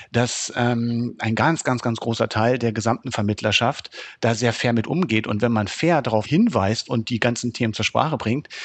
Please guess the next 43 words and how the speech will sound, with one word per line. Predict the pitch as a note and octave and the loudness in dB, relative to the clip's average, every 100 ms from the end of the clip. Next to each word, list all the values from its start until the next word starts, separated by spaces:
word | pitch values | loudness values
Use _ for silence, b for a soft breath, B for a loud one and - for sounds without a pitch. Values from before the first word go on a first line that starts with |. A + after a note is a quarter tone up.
| B B | B B
sehe | - G2+ C#3+ | -8 2 2
ich | C#3 - | 2 -2
ehrlich | C#3 D3 C#3 | -2 0 -2
gesagt, | - B2 C#3 - | -4 0 0 0
bin | - C#3 | -2 0
ich | - | 0
da | C3 | 0
kein | - C3+ | 0 -2
Freund | - B2+ C3+ - | -2 0 0 0
von, | B2+ B2 A#2+ | -2 0 -2
von | - A2+ | -2 -2
Verboten | - G#2 A2+ D3+ - C#3 | -2 -2 0 0 -2 -4
oder, | A#2+ A#2 A2+ | 0 2 0
oder | - A2 G#2+ | 0 0 0
Geboten | G#2 C#3 A2 G#2+ - G#2 | 0 -2 0 0 0 -2
an | G2+ | 0
der | G#2 | 0
Stelle | G#2 - G2+ B2+ D3 B B B | 0 0 0 0 -2 B B B
und | - G#2+ | -8 0
sage | A#2 A2+ | 0 2
einfach, | A#2+ B2+ | 0 0
das | B2 A#2 | -2 0
sollte | A2+ A2+ A#2 | 0 0 0
der | A2 | 0
Markt | G#2+ A#2 - | 2 0 -2
entscheiden. | A2+ G#2+ G#2 F2+ F#2+ B B B B | 0 2 0 -2 -12 B B B B
Dass | - A#2+ A2+ | 0 2 0
es, | - - _ _ - | -8 -12 _ _ -2
äh, | B2 - | -2 2
schwarze | - A#2 G2+ A2 | 4 2 2 0
Schafe, | D3+ G3 - A#2+ - - A#2 A#2 - | 2 2 2 0 -2 -4 0 0 -2
äh, | - - _ _ | -6 -18 _ _
auf | - A#2 | -4 0
der | B2 | 2
einen | A#2+ B2 | 2 2
oder | A#2 A2+ | 4 4
auf | G#2+ - | 2 2
der | G#2+ | 0
anderen | E3+ D3+ | 2 2
Seite | A#2+ A2+ G#2 G#2+ A#2 | 2 2 2 -2 -4
mal | - G#2+ G2+ | 0 2 2
geben | G2 B2+ F3 | 2 0 0
kann. | C3 G#2+ G#2 | 0 0 -2